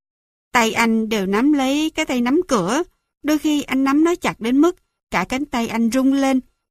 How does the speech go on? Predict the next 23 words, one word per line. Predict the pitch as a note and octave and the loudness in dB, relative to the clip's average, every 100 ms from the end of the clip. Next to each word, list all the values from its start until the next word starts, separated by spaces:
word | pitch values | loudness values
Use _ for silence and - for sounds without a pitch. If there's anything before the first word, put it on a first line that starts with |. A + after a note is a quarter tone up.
| _ _ _ _ | _ _ _ _
Lúc | B3+ C4+ | -4 -2
đó | A#3+ A#3+ C4 C#4 | -2 -2 -2 -2
anh | B3 A3+ | -4 -4
chỉ | A#3 | -4
cần | B3 F#3+ F#3 | -4 -2 -4
xoay | - B3+ C4 | -4 -2 -2
cái | B3+ C#4 | -2 -6
tay | C#4+ C4 | -4 -2
nắm | B3 C4 E4 | 0 0 -2
cửa, | - F#3+ G3 D#4+ _ _ _ | -2 -2 -2 -6 _ _ _
mở | C4 G#3 G#3+ | 2 4 2
cửa | A#3 B3+ | 0 0
ra | C#4+ C#4 C4+ - | 0 0 -2 -4
và | A#3+ G3 | -4 -4
bỏ | F3 A#3 | -4 -2
đi, | D4 D4+ D4 _ _ _ | 0 -2 -4 _ _ _
chỉ | A3+ | -4
đơn | A3+ G#3+ G#3 | -2 0 -2
giản | G3+ F3 A3+ | -2 -2 -2
là | A3+ | -4
bỏ | F#3 E3+ C4 | -4 -4 -2
đi | C#4+ | -2
thôi. | C4+ C#4 C#4 | -2 -2 -2